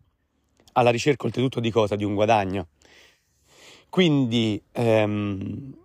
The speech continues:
diciamo che questo sistema che cosa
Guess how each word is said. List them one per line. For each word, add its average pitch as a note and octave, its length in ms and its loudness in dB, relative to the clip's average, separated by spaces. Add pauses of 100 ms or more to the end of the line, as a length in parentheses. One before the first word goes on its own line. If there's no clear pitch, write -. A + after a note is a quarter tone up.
(840)
diciamo C#3 360 2
che B2 100 0
questo C#3 260 0
sistema C3 880 2
che C3+ 140 -2
cosa B2 420 4